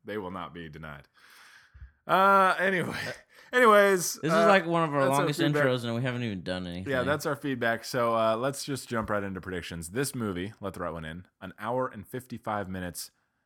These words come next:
Speaker 1: cover to cover.
Speaker 2: Uh, I'm trying to be responsible, um, because there's outside factors,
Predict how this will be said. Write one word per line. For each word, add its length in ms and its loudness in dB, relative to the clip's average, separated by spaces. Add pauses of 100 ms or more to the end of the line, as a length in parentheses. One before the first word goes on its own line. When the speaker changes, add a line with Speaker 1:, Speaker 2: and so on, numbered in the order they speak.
(360)
Speaker 1:
cover 200 -2
to 60 -8
cover. 300 -10 (1500)
Speaker 2:
Uh, 400 2
I'm 240 2
trying 280 2
to 60 0
be 420 -2 (300)
responsible, 880 -6 (400)
um, 520 -4
because 680 -8
there's 260 -8
outside 460 -6
factors, 400 -8